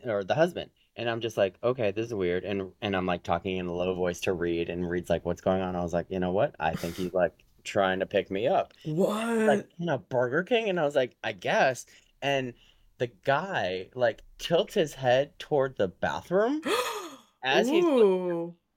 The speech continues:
Speaker 1: as he's looking at me, and I'm just like, "Reed, he's doing this." And Reed's like, "Don't do it.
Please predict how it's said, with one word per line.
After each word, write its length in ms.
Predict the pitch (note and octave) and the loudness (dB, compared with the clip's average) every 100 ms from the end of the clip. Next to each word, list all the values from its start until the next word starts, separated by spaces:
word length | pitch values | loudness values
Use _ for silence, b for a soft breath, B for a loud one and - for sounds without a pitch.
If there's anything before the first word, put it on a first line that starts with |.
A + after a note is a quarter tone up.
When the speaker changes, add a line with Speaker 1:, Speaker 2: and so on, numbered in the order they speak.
| - | -4
Speaker 1:
as 200 | C3+ - | -2 -2
he's 140 | C#4+ | -4
looking 300 | F#3 C#4 G#3 | -6 -6 -4
at 100 | A2 | -4
me, 160 | G#2 G2+ | -4 -4
and 120 | G#2 | 0
I'm 100 | B2 B2+ | 0 -2
just 160 | B2 | 0
like, 220 | A2+ F2 - _ _ _ _ _ _ _ _ _ _ _ - - _ - | 0 0 -6 _ _ _ _ _ _ _ _ _ _ _ -20 -20 _ -4
"Reed, 340 | G2 G#2+ F#2+ | 0 2 0
he's 200 | G#2 G2 | -2 -2
doing 200 | G#2+ G2+ | 0 0
this." 200 | G#2 F#2+ | -2 -4
And 220 | F2+ G2 | -4 -4
Reed's 220 | F#2+ G2 | -2 0
like, 200 | F#2+ E2+ | 0 -2
"Don't 220 | - E2 - | -4 -6 -4
do 140 | F2+ | -4
it. 140 | D#2 | -4